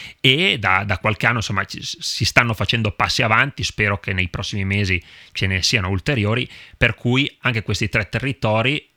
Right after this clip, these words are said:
facendo parte di quello che viene, eh, ricordato come Tirolo storico, ha questa possibilità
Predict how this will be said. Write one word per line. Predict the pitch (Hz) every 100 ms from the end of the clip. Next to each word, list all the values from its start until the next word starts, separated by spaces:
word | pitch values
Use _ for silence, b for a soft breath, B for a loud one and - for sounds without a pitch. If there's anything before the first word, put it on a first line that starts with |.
| _ _
facendo | 107 - 110 104
parte | - 107 -
di |
quello | - 107 101
che | -
viene, | 95 104 101 98
eh, | 101 98
ricordato | 95 113 110
come | - 101 95
Tirolo | - 101 131
storico, | - 95 101 110
ha | 98
questa | - 95 -
possibilità | - 104 - 107 117 - 90